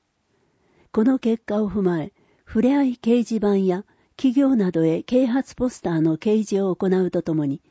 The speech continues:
チラシを配布するなど、トイレのマナーの問題を人事ではなく、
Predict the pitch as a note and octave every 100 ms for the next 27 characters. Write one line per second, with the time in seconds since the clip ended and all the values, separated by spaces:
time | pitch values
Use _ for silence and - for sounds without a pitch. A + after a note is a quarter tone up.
0 | _ _ _ - A#3 C4+ - B3 A#3 A3+
1 | A3+ - - F#3 F3+ D#3 D#3 F#3 - _
2 | _ _ _ - C#4 C4+ F#3+ E3+ E3+ A3
3 | B3 A3 F3+ D#3+ E3+ F#3+ F3 E3 D#3+ D#3+
4 | - - - B3+ B3+ A#3 G#3+ D#3+ C#3+ D#3